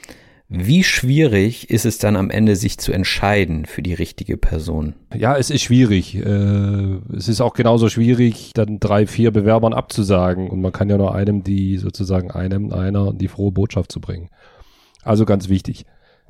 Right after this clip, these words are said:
Speaker 2: Bewerbungsgespräche werden bei uns immer zu zweit oder zu dritt durchgeführt. Und das ist ähm, soll dann einfach aber auch die Möglichkeit geben,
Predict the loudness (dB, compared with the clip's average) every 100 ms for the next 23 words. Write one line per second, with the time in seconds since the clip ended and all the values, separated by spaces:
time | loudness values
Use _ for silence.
0 | _ 0 2 2 0 0 0 2 2 2
1 | 0 2 2 2 0 0 0 -2 -4 -4
2 | 0 2 2 -2 -2 -4 -2 -4 -2 -2
3 | -2 -4 -8 -6 -8 -8 -10 -6 -4 -2
4 | -2 -2 -4 -14 _ -20 _ _ _ _
5 | _ _ _ _ -6 0 2 2 2 2
6 | 4 6 4 2 -2 -2 0 0 0 -2
7 | -4 -6 -14 -12 -12 -6 0 2 2 2
8 | 0 2 2 2 0